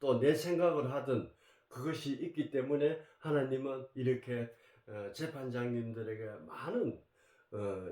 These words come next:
예, 말씀을 나누고 있습니다. "그들의 공의로 백성을 재판할 것이라." 했습니다. 공의는 부정이 없다는 이야기입니다. 오-, 오직 그 재판장님의,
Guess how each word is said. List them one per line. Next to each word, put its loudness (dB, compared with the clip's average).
예, -6
말씀을 -6
나누고 -8
있습니다. -18
"그들의 4
공의로 4
백성을 4
재판할 -6
것이라." -6
했습니다. -12
공의는 6
부정이 8
없다는 0
이야기입니다. -8
오-, 2
오직 8
그 -2
재판장님의, -2